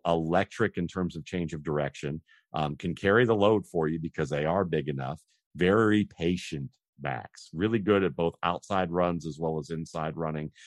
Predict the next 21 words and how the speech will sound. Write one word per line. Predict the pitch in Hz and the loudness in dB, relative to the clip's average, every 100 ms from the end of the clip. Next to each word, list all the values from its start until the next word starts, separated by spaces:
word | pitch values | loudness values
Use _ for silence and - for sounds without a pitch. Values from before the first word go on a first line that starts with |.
| - - | -20 -4
Um, | 82 80 73 - _ _ _ _ - 78 | 0 0 -2 -8 _ _ _ _ -12 -2
decent | 175 226 - 139 - | 2 4 4 0 0
pass | 104 107 104 | 2 2 2
protector, | - 98 104 95 - 98 | -2 0 0 0 0 2
though | 87 | 2
some | 82 101 90 | 0 -2 -4
people | 95 92 | -2 0
have | 85 | -2
criticized | - 107 104 - 98 98 - | 0 -2 -2 2 2 2 0
him | 101 - | -6 -2
for | 98 | 2
that. | 90 90 - | 4 2 0
From | 80 | -6
what | 80 82 | -2 0
I've | 85 95 90 | 0 0 -2
seen, | - 95 87 - _ _ - | -4 -2 -2 -6 _ _ 0
his | 113 113 | 2 4
issue | 117 104 107 101 | 2 2 2 4
is | 90 | 4
picking | - 101 - 92 | 0 -6 -2 2
up | 87 85 | 2 2